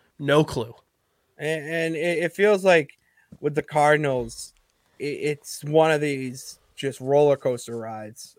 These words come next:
Speaker 2: And it's, you know, what, which Kyler Murray are we gonna see? Which defense are we going to see? Because when both those sides are clicking at their best, holy shit,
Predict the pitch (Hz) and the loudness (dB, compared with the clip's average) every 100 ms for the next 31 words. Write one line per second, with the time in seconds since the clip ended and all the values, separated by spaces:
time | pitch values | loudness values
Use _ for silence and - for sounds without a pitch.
0 | - 127 123 120 117 _ - - _ 139 | -18 -12 -10 -10 -12 _ -20 -20 _ -2
1 | 131 - - - 147 131 120 127 131 147 | -2 -6 -12 -4 -4 -4 -4 -6 2 6
2 | 165 151 156 175 180 - 190 185 175 170 | 6 6 6 6 6 6 8 8 8 6
3 | 165 156 156 147 - 139 113 120 _ _ | 6 4 0 0 -2 -4 -4 -14 _ _
4 | _ 127 139 170 170 - _ _ 170 180 | _ -6 2 2 2 -10 _ _ -2 -2
5 | 165 156 143 143 139 139 131 123 127 139 | 4 4 4 -4 -2 -2 -4 -8 -8 -8
6 | 117 131 135 156 147 139 131 - _ _ | -8 -8 -10 0 2 4 0 -10 _ _
7 | _ 139 156 156 - 185 208 - 190 175 | _ 2 2 2 6 8 8 6 6 8
8 | 156 - 170 170 160 143 139 - 143 151 | 4 -2 0 2 0 -2 -8 -10 0 0
9 | 151 160 156 156 147 147 147 131 123 123 | 0 -2 -2 -2 -6 -4 -2 -4 -6 -6
10 | 143 - _ _ _ _ _ 180 208 220 | -6 -8 _ _ _ _ _ 4 8 8
11 | 233 208 190 196 208 196 - - 143 117 | 6 -2 -6 -6 -8 -8 -8 -2 -2 -4